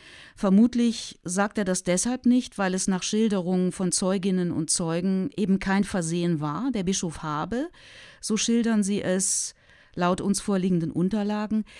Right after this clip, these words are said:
sinngemäß gesagt, als die Diskussion auf den Fall Weißenfels kam und der Name eines beschuldigten Priesters genannt wurde,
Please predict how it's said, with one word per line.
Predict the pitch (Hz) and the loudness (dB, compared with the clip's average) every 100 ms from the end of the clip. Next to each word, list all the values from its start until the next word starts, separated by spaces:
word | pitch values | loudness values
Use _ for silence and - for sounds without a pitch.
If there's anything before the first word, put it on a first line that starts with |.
| - | -10
sinngemäß | 151 175 240 254 220 214 214 | -2 6 6 8 6 4 0
gesagt, | - 180 196 202 208 - 185 | -2 0 2 2 -2 -6 -4
als | 190 | -4
die | - | -4
Diskussion | 175 180 190 - 190 214 | -2 -2 -2 -2 0 0
auf | - | 0
den | 202 180 | -2 -2
Fall | 175 165 | -2 -2
Weißenfels | 147 185 214 214 202 - | -2 0 -2 -2 -6 -6
kam | 208 202 233 247 | -4 0 2 2
und | - 185 - - | 2 -2 -4 -2
der | 175 | 0
Name | 175 185 202 | 4 4 4
eines | 147 170 - | 2 0 -2
beschuldigten | 165 196 185 - 170 | -2 0 -2 -2 -4
Priesters | - 170 - 208 | -2 -4 -4 -6
genannt | 220 214 214 220 | -2 0 0 -2
wurde, | 208 214 233 | -4 -2 -2